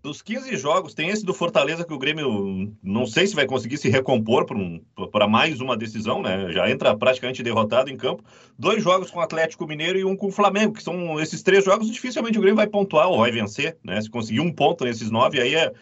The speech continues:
é muito, né? Ah, então, tu tira dos quinze jogos,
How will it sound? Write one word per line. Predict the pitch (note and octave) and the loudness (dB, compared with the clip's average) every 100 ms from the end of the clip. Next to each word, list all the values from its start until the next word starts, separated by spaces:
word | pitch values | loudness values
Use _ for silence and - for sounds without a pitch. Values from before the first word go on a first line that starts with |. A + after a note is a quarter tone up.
| - - | -20 0
é | G#2 | 6
muito, | A2+ E3 G3 G2+ | 6 6 0 -2
né? | F2+ G#2+ _ _ - | -4 -6 _ _ -2
Ah, | C3 C#3 C#3+ - | 0 2 0 -2
então, | D#3+ G3+ B3 B3+ - - | -2 0 0 -2 -14 -8
tu | F3+ | -8
tira | - G#3+ B3 | -2 0 2
dos | A3 | -2
quinze | - G#3+ A3+ G3 | -2 -2 0 0
jogos, | - - C4 E3 - | 4 6 6 2 -8